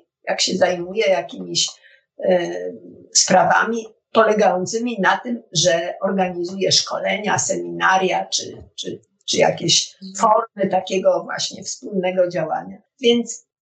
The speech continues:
Speaker 1: tym bardziej, ponieważ mówimy do studentów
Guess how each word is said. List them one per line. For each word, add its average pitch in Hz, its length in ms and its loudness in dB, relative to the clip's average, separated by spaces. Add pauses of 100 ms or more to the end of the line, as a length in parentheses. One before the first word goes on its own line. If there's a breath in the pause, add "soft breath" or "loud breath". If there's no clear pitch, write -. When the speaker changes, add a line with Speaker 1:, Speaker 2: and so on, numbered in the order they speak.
Speaker 1:
tym 240 240 8
bardziej, - 720 -2
ponieważ - 400 -6
mówimy 277 500 0
do 165 100 0
studentów - 880 -4